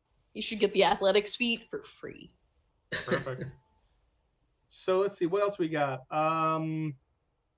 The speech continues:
Speaker 2: again, I wanna hold that off. I have Mike here. Ah. All right, so in that case, do we want to, uh, talk about D and D five E at all?
Speaker 1: Uh,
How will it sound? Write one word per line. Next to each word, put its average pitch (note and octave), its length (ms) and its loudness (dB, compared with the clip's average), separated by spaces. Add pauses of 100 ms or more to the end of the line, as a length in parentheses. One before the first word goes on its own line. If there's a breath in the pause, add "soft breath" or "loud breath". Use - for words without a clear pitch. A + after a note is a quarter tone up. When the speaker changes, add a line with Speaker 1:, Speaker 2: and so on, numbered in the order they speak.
(1300)
Speaker 2:
again, E3+ 200 0
I D#3+ 60 -2
wanna F3 240 -2
hold E3+ 140 -4
that E3+ 80 -2
off. D#3+ 120 -4 (380)
I D3 40 -14
have D3+ 120 -16 (100)
Mike A#2+ 280 -14
here. A1 240 -18 (1400)
Ah. C#3 320 -20 (440)
All F3 80 4
right, G#3+ 240 4
so B3 360 8 (320)
in D#3+ 60 -4
that G3+ 200 0
case, F#3+ 240 2
do F3+ 100 -4
we F3+ 80 0
want F3 280 0
to, F3+ 180 2
uh, F3+ 240 6 (100)
talk F3 220 -2
about E3+ 160 -2
D E3+ 140 -2
and F3 60 -2
D F3+ 140 -2
five G#3 220 0
E C3+ 80 0
at A#2+ 80 0
all? G#2+ 240 -8 (1900)
Speaker 1:
Uh, F3+ 340 4